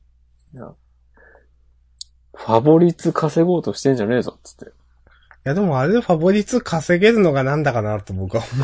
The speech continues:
Speaker 2: 思うんですけど、なんか。
Speaker 1: あ、その、そういうことする人がたくさんいるっていうことか。
Speaker 2: うん、なんか、
Speaker 1: リツイートとか。
Speaker 2: 僕も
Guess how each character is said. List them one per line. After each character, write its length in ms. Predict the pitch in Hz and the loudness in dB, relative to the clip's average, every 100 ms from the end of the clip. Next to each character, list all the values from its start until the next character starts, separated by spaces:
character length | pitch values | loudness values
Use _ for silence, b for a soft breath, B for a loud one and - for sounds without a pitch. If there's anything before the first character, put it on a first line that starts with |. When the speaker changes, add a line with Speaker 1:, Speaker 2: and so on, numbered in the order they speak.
| - | -6
Speaker 2:
思 80 | 135 | -10
う 40 | 107 | -8
ん 20 | |
で 100 | 113 | -10
す 100 | - | -10
け 100 | 98 | -12
ど、 120 | 90 | -10
な 120 | 90 | -10
ん 40 | 87 | -10
か。 280 | - - _ _ _ _ _ _ _ | -12 -16 _ _ _ _ _ _ _
Speaker 1:
あ、 220 | - 87 98 - - | 0 2 0 -6 -12
そ 160 | - | -6
の、 280 | 76 80 - | -4 -2 -6
そ 120 | - | -4
う 60 | - | -2
い 20 | |
う 20 | |
こ 0 | |
と 60 | 92 | -2
す 160 | - 104 | 2 2
る 80 | |
人 180 | 107 - | 2 2
が 80 | 92 | 2
た 120 | - | 0
く 80 | - | -8
さ 100 | - | -4
ん 60 | 95 | -2
い 60 | |
る 80 | 95 | -2
っ 20 | |
て 140 | 101 82 | -2 -2
い 20 | |
う 20 | |
こ 60 | 73 | -2
と 140 | - | -4
か。 260 | - 67 - _ _ | -4 -6 -6 _ _
Speaker 2:
う 140 | - 139 | -20 -12
ん、 240 | 113 110 | -8 -8
な 100 | 113 | -8
ん 60 | 113 | -10
か、 320 | - 95 87 - | -10 -12 -12 -16
Speaker 1:
リ 220 | - 104 | -12 -10
ツ 120 | 107 | -8
イ 40 | - | -6
ー 20 | |
ト 60 | |
と 60 | 190 | -2
か。 60 | 320 | 2
Speaker 2:
僕 120 | 320 | 2
も 80 | 294 | 0